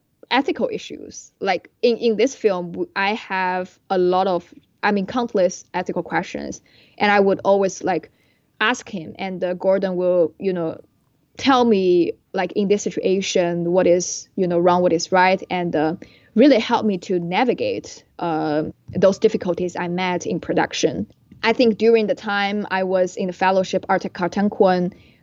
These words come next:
there are also other opportunities connected to this program. So that's how I can bring the in, finding, you know, this film to other larger, um, platforms. And also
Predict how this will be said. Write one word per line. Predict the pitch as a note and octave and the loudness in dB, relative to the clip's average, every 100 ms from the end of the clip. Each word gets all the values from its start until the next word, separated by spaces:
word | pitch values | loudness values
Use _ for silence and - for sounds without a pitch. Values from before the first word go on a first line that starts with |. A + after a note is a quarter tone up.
| - | 2
there | G#3+ G#3 | 4 6
are | G3 | 4
also | G3+ A3 - F#3+ F3+ | 4 4 4 4 4
other | F#3+ G3+ G#3+ F#3+ F3 | 4 2 4 4 2
opportunities | F#3+ G#3 B3 A3+ F#3 F3+ F3 F3+ - | 0 0 2 2 2 2 2 -2 -6
connected | - G#3 A#3+ - G3+ F3+ | 0 2 2 -2 -6 -6
to | - G3 F3 | -2 2 2
this | F3 F#3 | 2 -2
program. | - F3 F3 B1 G#1 - _ - | -4 -4 -4 -6 -8 -16 _ -8
So | - A#3+ | 2 4
that's | B3+ | 4
how | - - B3+ A3+ - | 0 0 2 2 2
I | F#3+ | -2
can | F#3+ F#3+ F3+ | -4 -8 -8
bring | - F#3+ F#3 | -4 -2 -2
the | - F3 E3+ D#3+ | -2 -2 -2 -4
in, | G#3 G#3 - | -2 -2 -4
finding, | - G#3 G3 G3 F#3+ - _ _ - | -4 -2 0 -2 -4 -6 _ _ -4
you | G3 | -2
know, | E3+ D3 - | -2 -4 -4
this | F3+ G3+ - | 0 0 0
film | G3 F3+ F3+ F3+ | 0 0 0 -4
to | - F#3 F3+ - | 2 4 4 4
other | G#3+ G#3 | 4 4
larger, | F3 D3+ F3 E3 D3+ - _ - _ _ - | 2 0 0 0 0 -4 _ -20 _ _ -2
um, | F3+ E3+ D#3+ D#3 D3+ - - - | 0 0 -2 -2 -2 -6 -8 -12
platforms. | - B3+ - F#3 E3+ F3+ - _ _ - | -2 0 0 -2 -4 -4 -10 _ _ -2
And | B3 | 2
also | D4 E4 - G3+ F#3 | 4 4 4 6 4